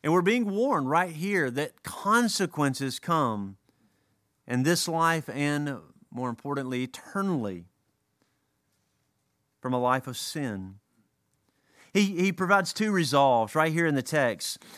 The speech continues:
The first resolve, he says, "Their drink offerings of blood I will not offer, I will not pour out." There's an indictment here. Maybe it would refer to human sacrifices, as we would see in Isaiah fifty-seven, or,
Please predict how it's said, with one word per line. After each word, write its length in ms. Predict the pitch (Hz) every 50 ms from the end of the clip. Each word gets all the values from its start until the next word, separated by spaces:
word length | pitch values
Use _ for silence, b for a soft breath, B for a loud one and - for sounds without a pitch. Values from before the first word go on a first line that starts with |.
| B B -
The 100 | 160 143
first 340 | - 202 214 208 - - 185
resolve, 420 | 170 156 135 156 151 160 170 160
he 120 | 175 196
says, 280 | 175 - 190 180 151 131
"Their 160 | 147 170 165
drink 460 | 156 127 139 147 165 185 202 208 202
offerings 480 | 175 180 185 185 175 - 190 185 156 131
of 180 | 139 123 117 110
blood 600 | 131 135 139 135 135 127 117 104 98 95 90 95 - _ _ _ _ _ _ _ _ _
I 100 | - 120
will 160 | 131 147 156 151
not 240 | 151 151 156 151 -
offer, 560 | 151 147 156 165 170 160 - - 120 101 101
I 60 | 120 160
will 100 | 180 190
not 240 | 190 190 185 -
pour 320 | - - - 190 185 165 135
out." 360 | 127 120 113 104 110 - - _ _ _ _ _ _ _ _ _ _ _ _ _ _ _ _ _ _ _ _ _ _ _ _ _
There's 240 | - 156 170 170 147
an 100 | 175 170
indictment 720 | 170 165 160 143 143 151 175 190 180 131 143 139 123 101
here. 220 | 120 127 127 120 123
Maybe 260 | 135 156 175 185 202
it 80 | 196 180
would 140 | 185 180
refer 380 | 165 170 170 156 - 190 185 180
to 160 | - 175 165
human 380 | 139 - 190 208 196 190 175 165
sacrifices, 1000 | - - 180 165 170 165 - 165 139 - 143 127 127 123 - - 131 117 120
as 160 | 143 143 120 147
we 100 | 170 170
would 140 | 170 160
see 220 | - - 175 170 165
in 100 | 156 160
Isaiah 420 | 151 151 135 131 151 156 151 147
fifty-seven, 760 | - - 165 - - 143 - - - 160 151 147 139 135 123
or, 180 | 127 123 120